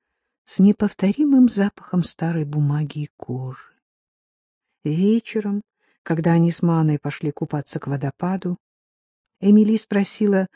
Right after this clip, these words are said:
вспоминая полный неприкрытого сладострастия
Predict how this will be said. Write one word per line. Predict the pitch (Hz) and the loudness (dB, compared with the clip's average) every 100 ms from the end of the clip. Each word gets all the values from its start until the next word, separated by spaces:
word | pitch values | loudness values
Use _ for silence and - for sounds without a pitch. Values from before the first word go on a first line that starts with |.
| _ _ _ | _ _ _
вспоминая | - - 175 175 170 170 165 170 _ _ _ _ _ | -12 0 4 6 4 2 -2 -6 _ _ _ _ _
полный | 254 262 240 226 | 0 4 8 8
неприкрытого | 214 - 202 190 190 180 170 165 - _ _ - | 6 4 2 2 0 0 -2 -4 -6 _ _ -14
сладострастия | - 170 170 165 165 - 156 147 - - 139 | -4 0 2 0 -2 -4 -4 -4 -6 -8 -8